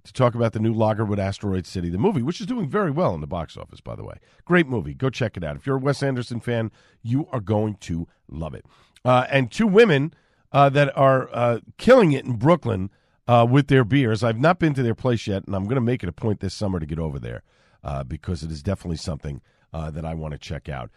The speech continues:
They make some really, really delicious, uh, beers. Now, uh, first up, obviously, we started off with, uh, Judas Priest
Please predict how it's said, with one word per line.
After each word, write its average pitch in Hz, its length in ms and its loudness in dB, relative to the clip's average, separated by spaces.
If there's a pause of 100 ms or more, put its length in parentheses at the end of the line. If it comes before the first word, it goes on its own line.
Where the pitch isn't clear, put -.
(200)
They 113 240 2
make 101 240 0
some 98 440 -4
really, 107 340 4
really 87 640 -2 (520)
delicious, 92 760 -10 (400)
uh, 69 160 -12
beers. 62 540 -14 (760)
Now, 120 380 4 (280)
uh, 131 140 6
first 190 320 2
up, 156 180 6 (360)
obviously, 156 420 4
we 135 160 0
started 160 320 2
off 143 240 4
with, 127 320 -2
uh, 120 200 4
Judas 131 280 -2
Priest 147 480 -2